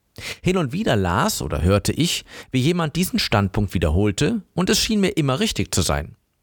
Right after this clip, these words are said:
Ich hatte viel Zeit damit verbracht, die Argumente für Privateigentum, sowohl philosophische als auch wirtschaftliche, durchzuarbeiten,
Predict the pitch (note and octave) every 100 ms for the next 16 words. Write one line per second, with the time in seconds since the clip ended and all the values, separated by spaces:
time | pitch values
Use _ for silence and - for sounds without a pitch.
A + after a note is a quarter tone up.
0 | _ - C#3 C#3 - - G2+ - B2 D3+
1 | G#2 F2+ - E2 G#2+ C3+ - F2+ D2+ E2+
2 | F#2+ C3 G#2 - F#2 F2+ F2 B2 E3+ -
3 | - - C3 D3 F3+ - - - - F2
4 | D#2+ D#2 - - - A2 - A2+ D3+ C3
5 | D#2+ - - C3 B2+ - - F2+ - C3+
6 | - - - F#3 - - C2+ E2+ D#2+ E2+
7 | D3